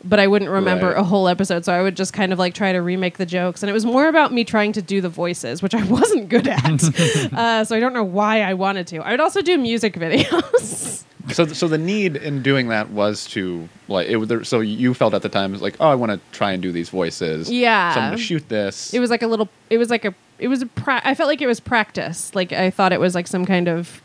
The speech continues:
Speaker 2: And you'd set up, like, you just have, like, a home video
Speaker 1: Mm-hmm,
Speaker 2: camera.
Speaker 1: we had, like, a video camera.
Speaker 2: And you'd set it up, and then
Speaker 1: Mm-hmm.
Speaker 2: you'd shoot that. And
Speaker 1: Yeah.
Speaker 2: you'd do newscasts.
Speaker 1: Mm-hmm.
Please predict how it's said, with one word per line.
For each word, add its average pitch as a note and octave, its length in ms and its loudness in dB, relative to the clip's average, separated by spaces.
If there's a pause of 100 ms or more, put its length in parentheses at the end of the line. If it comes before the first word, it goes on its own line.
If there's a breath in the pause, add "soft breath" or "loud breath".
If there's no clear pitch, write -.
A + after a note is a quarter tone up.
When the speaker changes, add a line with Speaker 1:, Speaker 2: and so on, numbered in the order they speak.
Speaker 2:
And A#2 100 -2
you'd A2+ 140 -2
set B2+ 160 2
up, A2+ 180 0
like, A2+ 100 0
you G#2 100 0
just G2 160 -6
have, F#2+ 100 -4
like, F2+ 80 -4
a F2+ 80 -2
home F#2 460 -8
video C4+ 280 0
Speaker 1:
Mm-hmm, C4+ 80 0
Speaker 2:
camera. C4 100 2
Speaker 1:
we B3 40 2
had, A#3 180 0
like, A#3 160 0
a A3+ 60 0
video G#3+ 320 -2
camera. F3+ 580 -4
Speaker 2:
And F#2 120 -8
you'd F2+ 160 -10
set F2+ 160 -4
it F2 60 -8
up, E2+ 200 -8
and - 100 -10
then G3 140 2
Speaker 1:
Mm-hmm. E3+ 220 0
Speaker 2:
you'd F#3 120 0
shoot - 140 -4
that. E2 220 -6
And - 40 -14 (100)
Speaker 1:
Yeah. E3+ 280 4
Speaker 2:
you'd E3 140 0
do F#2 80 -2
newscasts. - 680 -2
Speaker 1:
Mm-hmm. B3 600 4